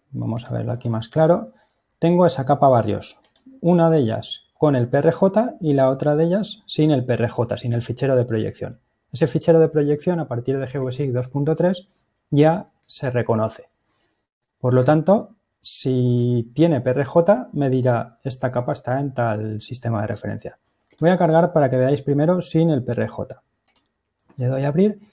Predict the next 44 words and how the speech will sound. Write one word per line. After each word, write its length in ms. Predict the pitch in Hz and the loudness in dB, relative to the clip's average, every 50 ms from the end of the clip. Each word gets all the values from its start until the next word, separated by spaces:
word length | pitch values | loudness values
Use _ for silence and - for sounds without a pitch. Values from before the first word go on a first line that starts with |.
| _ _ _ | _ _ _
y 60 | - 160 | -2 0
aquí 120 | 156 170 | 2 4
me 120 | 160 156 143 156 | 4 4 4 4
indica 480 | 151 151 143 147 139 143 143 - 160 156 | 2 2 2 2 2 2 2 0 0 0
que 100 | 151 147 | 0 0
tiene 480 | 147 - 147 147 156 165 180 202 - - | 0 2 2 2 4 2 0 -2 -4 -10
sistema 440 | - - - 123 127 - 135 135 143 | -12 -8 -8 -6 -4 -2 0 2 2
de 60 | 147 | 2
referencia 640 | 151 127 123 127 131 131 123 - 160 160 - - - | 2 2 0 0 -2 -2 -2 0 -2 -2 -2 -4 -8
desconocido 840 | - 135 131 127 123 - - 123 113 107 104 - 107 104 131 156 - _ _ _ _ _ _ - | -6 -4 -4 -4 -4 -4 -4 -2 -2 -2 -4 -6 -8 -8 -8 -8 -10 _ _ _ _ _ _ -2
y 120 | 151 135 | -2 0
que 200 | 123 135 127 131 | 2 2 0 0
está 240 | 127 127 - - 139 | 0 -2 -4 -4 -4
asumiendo 680 | 127 127 156 151 151 151 165 170 175 180 208 233 233 - - | -2 0 0 0 2 2 2 4 2 2 0 0 -4 -6 -4
el 180 | 147 131 123 | -4 -4 -4
propio 420 | 127 - - 139 131 - 156 147 135 | -2 0 2 2 2 4 4 4 4
de 80 | 123 | 4
la 100 | 120 110 | 4 2
vista. 420 | 104 107 101 - - 107 - - _ _ _ _ - | 0 -2 -4 -8 -10 -14 -16 -16 _ _ _ _ -8
En 100 | 131 127 | -6 -6
este 180 | 120 - - 127 | -6 -6 -4 -4
caso 220 | 147 - - 147 | -2 -2 -2 0
es 60 | 123 | 0
real 220 | 120 123 120 139 - | 2 2 2 2 2
porque 260 | - 151 131 127 123 | 0 -2 0 0 0
yo 100 | 117 120 | 0 -2
sé 160 | 120 127 123 | -2 -4 -6
que 80 | - 127 | -6 -6
esta 200 | 123 - 117 107 | -6 -6 -8 -6
capa 240 | - 113 - 120 | -6 -6 -6 -6
está 360 | 120 - - - 135 147 139 135 | -8 -8 -6 -4 -4 -2 -2 -4
en 320 | 123 113 110 107 110 - | -4 -4 -6 -6 -8 -10
este 260 | - 123 123 - - 117 | -8 -8 -8 -8 -8 -10
sistema. 480 | - 110 - - - 147 123 - _ _ _ _ _ _ _ _ _ _ _ _ | -10 -10 -8 -4 -4 -4 -4 -6 _ _ _ _ _ _ _ _ _ _ _ _
Pero 200 | - 165 165 147 | 2 2 2 2
si 120 | 120 - | 0 0
no 100 | 123 117 | -2 -2
estuviese 420 | 120 123 - 127 131 147 147 - 117 | -4 -4 -4 -2 0 0 0 0 -2
en 80 | 113 | -4
este 200 | 117 113 - - | -4 -4 -6 -8
sistema, 540 | 123 139 156 - - 180 180 180 208 254 - _ _ _ _ _ _ _ | -6 -6 -4 -2 0 0 0 0 0 -4 -6 _ _ _ _ _ _ _
tendríamos 400 | - 131 120 117 123 120 123 117 | -8 -6 -4 -2 -2 -2 -4 -4
que 80 | - 127 | -4 -4
entrar 440 | 123 120 123 143 147 - - - | -4 0 2 2 0 0 -2 -6